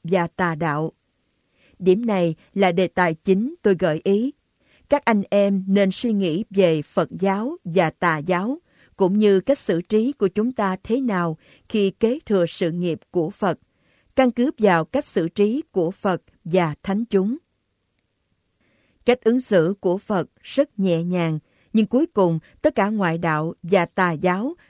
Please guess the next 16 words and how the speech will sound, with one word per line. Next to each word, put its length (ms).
đều 300
quy 200
về 280
Phật 280
đạo. 360
Phật 240
dạy 200
rằng 320
chiến 200
thắng 380
của 180
Phật 260
không 220
có 160
người 240
bại. 380